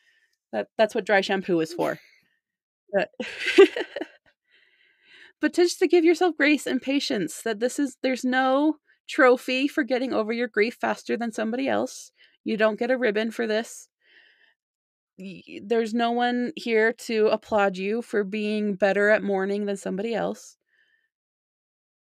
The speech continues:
Speaker 1: Just to be patient with yourself and to know that you're gonna fall short and that's gonna be okay.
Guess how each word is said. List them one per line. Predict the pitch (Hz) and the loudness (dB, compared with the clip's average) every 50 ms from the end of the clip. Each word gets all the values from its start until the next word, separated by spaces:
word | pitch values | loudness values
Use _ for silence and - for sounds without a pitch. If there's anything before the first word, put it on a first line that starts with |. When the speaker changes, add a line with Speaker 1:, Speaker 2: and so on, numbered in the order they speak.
| _ _ - | _ _ -8
Speaker 1:
Just | - 240 - - - | -8 -8 -6 -6 -6
to | 254 | -4
be | 214 233 240 | -2 -2 -2
patient | 233 - - 226 226 208 - - 226 - | -4 -4 -4 -4 -4 -4 -4 -4 -4 -4
with | - 196 - | -4 -4 -4
yourself | 220 214 - - - 196 190 190 - - - | -6 -6 -6 -4 -2 -2 -2 -4 -6 -10 -8
and | - 202 196 - | -8 -6 -6 -6
to | - 220 | -6 -6
know | 208 208 202 202 202 214 226 | -4 -4 -4 -4 -4 -4 -4
that | 208 214 202 196 - - - _ _ | -2 -2 -2 -2 -4 -8 -14 _ _
you're | - 220 226 | -8 -6 -4
gonna | 214 220 226 240 | -4 -4 -4 -6
fall | - - 254 254 | -4 -4 -4 -4
short | 247 - - 190 190 208 - - - | -4 -4 -4 -2 -2 -2 -4 -6 -6
and | - 214 202 | -8 -6 -6
that's | 202 202 - - | -6 -6 -8 -8
gonna | - 208 196 196 | -8 -6 -6 -6
be | 190 196 190 185 | -6 -6 -6 -6
okay. | 180 180 - 175 170 170 160 | -6 -8 -8 -10 -10 -10 -12